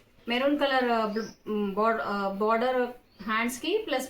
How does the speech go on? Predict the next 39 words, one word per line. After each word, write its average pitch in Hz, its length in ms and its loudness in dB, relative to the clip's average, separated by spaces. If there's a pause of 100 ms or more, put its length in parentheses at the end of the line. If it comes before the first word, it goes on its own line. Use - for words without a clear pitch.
బుటీస్తో 254 480 -2 (460)
ఈ 240 160 -2
శారీ 214 300 2
ఉందండి. 208 340 0 (240)
ఈ 240 160 -4
టూ 285 80 0 (120)
కలర్స్ 277 280 2
ఉండిపోయినాయి. 220 520 0 (200)
కావాలి 254 420 2
అని 262 120 0
అనుకునే 233 420 0
వాళ్ళు 233 240 0 (520)
ఇలా 277 180 2
స్క్రీన్ 254 260 -2
షాట్ 240 200 -2
తీసుకోండి. 226 400 -2 (220)
Only 320 220 4 (140)
నైన్ 302 260 2
హండ్రెడ్ 285 300 -2
ఫ్రీ 254 160 0
షిప్పింగ్, 185 340 -4 (500)
నైన్ 285 260 2
హండ్రెడ్ 285 300 2
ఫ్రీ 285 100 -2 (100)
షిప్పింగ్. 285 340 -2
మదర్స్ 254 300 0
డే 285 160 6
స్పెషల్ 277 380 0
శారీస్ 247 320 0
అండి. 247 180 0 (100)
కావాలి 240 360 2
అని 233 120 0
అనుకునే 226 380 0
వాళ్ళు 240 220 0
బుక్ 220 180 -2
చేసుకోండి. 233 480 0 (500)
అన్ని 262 240 -2
లేటెస్ట్ 269 400 0
కలెక్షన్సే, 240 540 -2